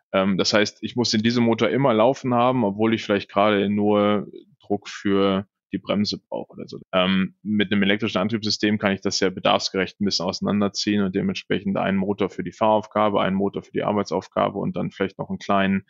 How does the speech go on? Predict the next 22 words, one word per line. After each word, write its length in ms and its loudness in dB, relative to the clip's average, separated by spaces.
Power 280 2
Takeoff 500 -2
oder 120 -2
so 120 -8
einen 120 -8
kleineren 460 0
Motor 600 -2
oder 160 -2
eine 140 -2
Antriebseinheit 640 -4
nutzen, 440 -2
die 120 -2
dann, 480 0
ähm, 500 -2
die 60 -10
Funktion 540 -2
Lenken 320 -2
und 140 -6
Bremsen 380 -2
dann 120 -10
halt 180 -16
versorgt. 540 -14